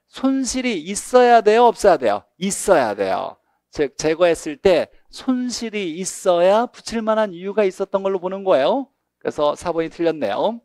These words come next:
자, 제거 시, 분리 시 나오면 문제가 있어야 정착물로 보는 거다. 붙일 만한 이유가 있었던 거다.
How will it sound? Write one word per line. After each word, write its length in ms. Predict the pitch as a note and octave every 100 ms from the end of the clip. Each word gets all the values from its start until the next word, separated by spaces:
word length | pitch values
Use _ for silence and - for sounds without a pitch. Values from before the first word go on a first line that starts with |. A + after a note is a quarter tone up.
| _ _ _ _ _ _ _ _ _ _ _
자, 120 | D#3+
제거 460 | - F3+ F#3+ G3+ G3
시, 300 | - A3 G3
분리 380 | - G#3+ A3 A#3
시 240 | - A#3
나오면 520 | G#3 F3 F3+ D3+ F#3 A3+ _ _
문제가 600 | _ G3 A#3+ A3+ A#3+ A3+
있어야 800 | G3+ G3+ G3+ - G#3+ G#3+ B3+ D4+ B3+
정착물로 540 | - G3 - G#3+ G#3+
보는 240 | G3+ G3+ G#3
거다. 260 | G3 E3+
붙일 300 | G3+ - F#3
만한 260 | F#3+ F3+ F3
이유가 240 | D#3+ D#3+
있었던 360 | C#3+ D3+ C3+ B2+
거다. 460 | A2 F#2 D3+ A#3